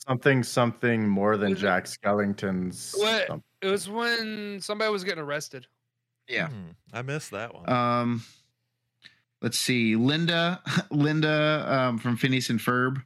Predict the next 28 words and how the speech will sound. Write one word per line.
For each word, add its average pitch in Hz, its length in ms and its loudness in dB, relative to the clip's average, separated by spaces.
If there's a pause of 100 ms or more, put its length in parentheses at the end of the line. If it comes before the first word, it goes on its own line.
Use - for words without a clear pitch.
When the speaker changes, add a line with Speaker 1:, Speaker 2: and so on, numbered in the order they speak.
(160)
Speaker 4:
Yeah. 117 360 2
Speaker 3:
was 131 200 0
there, 135 200 2
like, 117 200 0
their 117 80 2
mom. 123 360 2
Speaker 2:
Yeah. - 100 -16 (500)
Speaker 3:
Um, 117 340 2
Speaker 4:
She's 117 140 4
in 117 160 2
the, 110 180 -2
on 107 240 -4
Main 110 260 -2
Street, 113 360 -4
Speaker 3:
Bonkers, 147 840 0
Speaker 4:
the 131 100 -8
crime 110 520 -4
place. 117 220 -6
Speaker 3:
Bonkers 143 640 0 (580)
D 139 200 2
Bobcat. 120 840 0 (520)
Speaker 4:
Yeah, 98 240 -6
I 95 60 -6
remember 95 340 -10
him. 98 300 -10 (540)
Speaker 3:
Um, 113 460 0 (920)
Launchpad 131 760 0
McQuack. 143 580 0